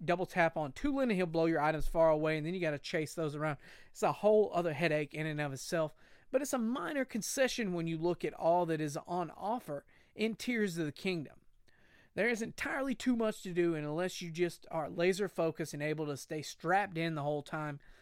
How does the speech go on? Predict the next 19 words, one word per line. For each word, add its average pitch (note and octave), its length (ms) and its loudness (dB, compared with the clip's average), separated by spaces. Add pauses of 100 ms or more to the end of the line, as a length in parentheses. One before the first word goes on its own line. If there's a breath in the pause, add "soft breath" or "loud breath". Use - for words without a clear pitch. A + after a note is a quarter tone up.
(240 soft breath)
you'll A3 320 -2
likely F#3 480 2
play F3 540 0
until D#3 320 -4
you've D3 160 -4
had D#3+ 260 0
your D3+ 100 -4
fill D#3+ 360 -2
and C#3 120 -10
put - 220 -4
the D#3+ 80 -8
title D3 360 -2
down. C#3 280 -8
You E3+ 140 -6
may C4 160 -4
not B3 280 -6
end F#3+ 200 0
up E3 160 0
completing F3+ 680 -2